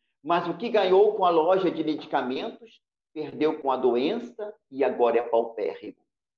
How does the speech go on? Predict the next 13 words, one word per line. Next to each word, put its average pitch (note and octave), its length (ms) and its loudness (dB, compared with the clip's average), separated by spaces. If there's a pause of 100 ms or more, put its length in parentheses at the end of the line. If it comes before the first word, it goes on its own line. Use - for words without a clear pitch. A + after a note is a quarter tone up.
(440)
"Conheci-o C#3+ 680 0
muito G3 480 2
noutros E3+ 480 -2
tempos." C3 580 -12 (800)
"E G3 80 -12
qual B3+ 280 2
o B3+ 60 -4
seu A#3+ 280 2
mal?" A3 640 2 (320)
perguntou D3 540 0
Dmitri. C3 760 -4 (580)
"Paralisia D3+ 680 2
também?" C3+ 640 -4